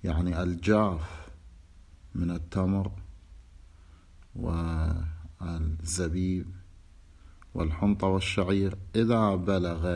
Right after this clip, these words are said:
ذلك المقدار وجبت فيه الزكاة. وأما إذا لم يبلغ فلا تجب، حتى وإن كان غير الجاف منه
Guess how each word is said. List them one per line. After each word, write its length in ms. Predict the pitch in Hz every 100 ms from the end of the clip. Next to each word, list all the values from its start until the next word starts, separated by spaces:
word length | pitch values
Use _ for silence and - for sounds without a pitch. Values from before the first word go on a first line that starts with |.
| 85
ذلك 580 | 80 87 98 104 110 -
المقدار 800 | 107 113 110 107 113 117 110 - -
وجبت 420 | 90 80 80 78
فيه 220 | 78 76
الزكاة. 440 | 73 - 58 - - - - - - - - - - - - -
وأما 500 | - 85 101 110 107
إذا 220 | 113 110 110
لم 200 | 123 120
يبلغ 380 | 101 87 90 87 -
فلا 280 | 110 120 110
تجب، 380 | 110 87 87
حتى 400 | 85 - 123 -
وإن 420 | 135 123 113 104 101
كان 540 | - 101 95 90 87
غير 480 | 80 98 95 92 92
الجاف 520 | 87 82 90 90 90
منه 540 | 95 95 107 123 127